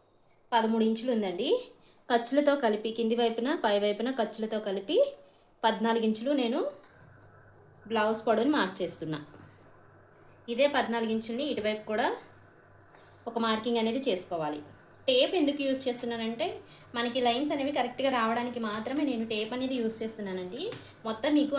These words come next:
ఆది బ్లౌజ్ ప్రకారమే చెప్తానన్నమాట. మనం బ్లౌజ్ కటింగ్ చేయాలి అంటే చదువుతో సంబంధం లేదు,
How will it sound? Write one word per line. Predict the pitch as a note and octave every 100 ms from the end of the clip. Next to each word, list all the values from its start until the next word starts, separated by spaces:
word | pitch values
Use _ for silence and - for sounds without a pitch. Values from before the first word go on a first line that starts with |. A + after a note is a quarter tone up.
| A#3
ఆది | A3 A#3
బ్లౌజ్ | A#3+ A#3 A3+
ప్రకారమే | G#3 G#3 A3+ C4
చెప్తానన్నమాట. | A3 - F#3+ F3+ F3 E3 C4+ G#4+ - - - - - - - - - - - - - - - A#3+
మనం | A#3+ A#3+ A#3+ - A3+
బ్లౌజ్ | A#3 B3+ B3+
కటింగ్ | C#4 C#4+ C#4+
చేయాలి | C4+ A#3+ A#3+
అంటే | A3+ A#3 A#3
చదువుతో | G#3 G#3+ A#3
సంబంధం | A#3 A3 A3 A3+ A3+
లేదు, | A#3